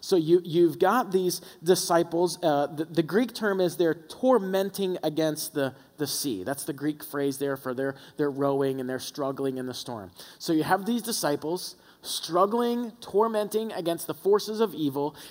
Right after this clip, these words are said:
Here comes what they think is this demonic visitation, but instead it is this person of Jesus Christ who is trampling over evil to bring comfort to his followers. And there are these calming words in the power of Christ. "Do not be afraid." It's the most,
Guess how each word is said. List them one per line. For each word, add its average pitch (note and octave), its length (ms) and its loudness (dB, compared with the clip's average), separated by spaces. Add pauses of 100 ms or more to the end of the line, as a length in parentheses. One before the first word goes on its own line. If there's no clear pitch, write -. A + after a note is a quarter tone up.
Here A#3 160 4
comes G#3 340 -2
what E3+ 160 0
they F#3+ 160 4
think F#3 240 -6
is D3+ 140 -2
this D#3 200 -2 (220)
demonic E3+ 520 0
visitation, D#3+ 840 -2 (260)
but D#3+ 280 2
instead G3 400 -2
it F3 100 -4
is E3 160 0
this E3+ 240 0
person A3 540 -6
of E3+ 80 -6
Jesus F3 340 -4
Christ D#3 300 -4
who F3+ 100 4
is E3+ 140 4 (340)
trampling A#3+ 920 0 (100)
over F3 500 6
evil C3 540 -4 (1040)
to C3+ 80 -8
bring B2 220 -6
comfort B2 480 -10 (560)
to C3 120 -8
his G#2+ 160 -6
followers. - 680 -12 (1900)
And B2+ 120 -8
there C#3+ 80 -4
are - 20 -4
these D#3 240 -2
calming F#3+ 640 -2
words D3 400 -2
in B2+ 80 -10
the B2 80 -10
power C#3 400 -4
of B2 160 -10
Christ. A#2+ 320 -10
"Do D#3 80 -8
not E3+ 100 -8
be C#3+ 140 -4
afraid." B2+ 260 -6
It's B2 140 -8
the C#3 80 -8
most, D#3+ 360 -6